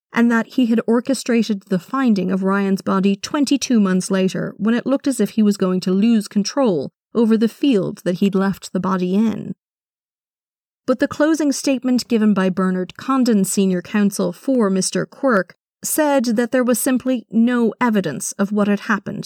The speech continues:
to Mister Ryan. There was no agreed-upon cause of death.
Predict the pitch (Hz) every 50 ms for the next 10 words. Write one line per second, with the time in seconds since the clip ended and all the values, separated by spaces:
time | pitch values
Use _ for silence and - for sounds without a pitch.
0 | - - - - 202 185 180 - - - 175 180 190 190 190 190 190 185 175 143
1 | - 196 - _ _ _ _ _ _ _ _ _ _ _ _ - 254 262 269 285
2 | 254 269 277 294 294 285 294 294 - - 247 214 202 226 226 220 196 202 175 196
3 | 190 190 185 185 185 - - - - 202 190 180 175 - 160 175 - - 190 185
4 | - - 165 - -